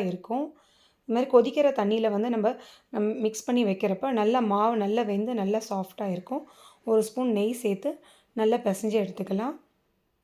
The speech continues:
ஒரு பால் மாதிரி நல்லா வரும். நம்ம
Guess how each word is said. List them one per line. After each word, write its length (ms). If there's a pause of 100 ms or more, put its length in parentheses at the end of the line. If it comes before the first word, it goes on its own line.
(1000)
ஒரு 200
பால் 300
மாதிரி 260
நல்லா 320
வரும். 320
நம்ம 140